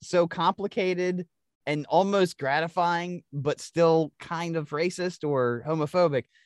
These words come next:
is it, like, the G O P knew how to get, they knew how to get rid of him. They knew he was a problem, so they took homophobia and used it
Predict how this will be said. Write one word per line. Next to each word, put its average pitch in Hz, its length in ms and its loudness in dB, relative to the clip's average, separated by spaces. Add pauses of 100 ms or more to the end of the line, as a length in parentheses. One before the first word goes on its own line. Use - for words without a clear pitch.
(140)
is 156 180 2
it, 175 200 4
like, 147 160 2
the 151 80 0
G 175 220 0
O 190 80 4
P 190 200 -4
knew 170 160 2
how 180 140 2
to 160 80 -2
get, 151 240 -4
they 143 160 -2
knew 185 180 4
how 185 140 4
to 165 60 2
get 147 140 -2
rid 165 140 2
of 131 60 0
him. 98 80 -8
They 117 80 -2
knew 131 160 0
he 165 80 2
was 196 100 2
a 214 60 -10
problem, 156 540 -4 (340)
so 147 160 -2
they 139 140 -2
took 208 460 -2 (400)
homophobia 151 920 -2 (100)
and 127 220 -4
used 147 340 2
it 156 100 0